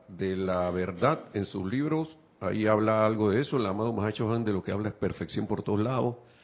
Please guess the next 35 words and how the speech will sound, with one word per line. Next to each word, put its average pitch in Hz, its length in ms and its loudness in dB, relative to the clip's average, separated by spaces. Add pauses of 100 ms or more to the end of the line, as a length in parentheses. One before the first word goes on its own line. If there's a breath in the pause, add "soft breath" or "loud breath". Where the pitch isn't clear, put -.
(300 soft breath)
Eh, 92 220 -2
¿qué 92 100 -2
te 101 120 -4
puedo 104 240 2
decir? 85 340 -4 (580 soft breath)
Eh, 87 580 -6
y, 87 360 -10
y 85 40 -12
cómo 98 280 -2
lograrla. 85 560 -4 (760 soft breath)
Eso 107 320 -4
es 101 60 -2
lo 104 100 -2
que 92 100 -2
podría 90 280 0
aportarte 95 840 -2 (380)
así, 95 340 -6
pero 87 240 -4
buscar 110 340 -2
algo, 131 280 0
dizque 90 480 -4 (280)
aquí 110 600 -8
esto 139 320 -4
es 117 60 0
la 107 100 -2
perfección. 98 540 -4
Yo 98 140 -2
creo 120 240 -2
que 113 280 -4
los 92 220 -4
héroes 120 240 0
ascendidos 110 500 -2
van 120 280 -2 (1080 soft breath)
buscando 117 460 0
más 139 280 0